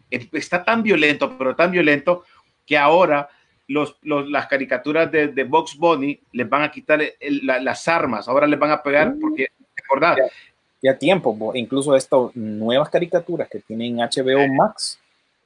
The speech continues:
Speaker 2: no muestran, eh, eh, armas de fuego. Por ejemplo, Elmer Fudd no te sale con un arma de fuego, pero sí te sale con un cuchillo, ¿verdad? Y un montón de
Speaker 1: No,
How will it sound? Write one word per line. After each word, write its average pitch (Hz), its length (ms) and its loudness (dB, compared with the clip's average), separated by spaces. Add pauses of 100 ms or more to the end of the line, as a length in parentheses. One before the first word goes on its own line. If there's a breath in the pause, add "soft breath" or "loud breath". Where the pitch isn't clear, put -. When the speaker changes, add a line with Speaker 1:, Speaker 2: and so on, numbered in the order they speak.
Speaker 2:
no 127 640 2
muestran, 131 680 -2
eh, 104 640 -4 (420)
eh, 107 180 -6
armas 127 300 4
de 110 80 -2
fuego. 101 340 2 (320)
Por 110 140 0
ejemplo, 147 300 4
Elmer 139 260 4
Fudd 185 320 4 (220)
no 123 140 -12
te 127 120 -6
sale 131 300 2
con 127 160 -4
un 123 80 -4
arma 117 260 0
de 110 60 -8
fuego, 151 220 2
pero - 120 -2
sí 226 140 -8
te 214 80 -4
sale 214 240 4
con 202 120 4
un 208 60 -4
cuchillo, 165 640 2
¿verdad? 127 280 4
Y 131 180 2
un 139 60 -4
montón 147 300 -2
de 139 80 6
Speaker 1:
No, - 60 6